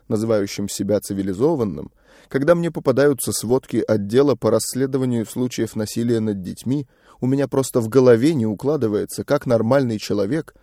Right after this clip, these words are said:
обладая природной доброжелательностью, о которой говорит здесь Павел, мог бы совершить что-то подобное. Бог вложил в человеческое сердце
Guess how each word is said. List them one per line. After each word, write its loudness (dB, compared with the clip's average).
обладая 2
природной 2
доброжелательностью, -2
о -4
которой 0
говорит 0
здесь -4
Павел, -4
мог 0
бы 0
совершить -2
что-то -6
подобное. -2
Бог 0
вложил 0
в -14
человеческое -2
сердце -2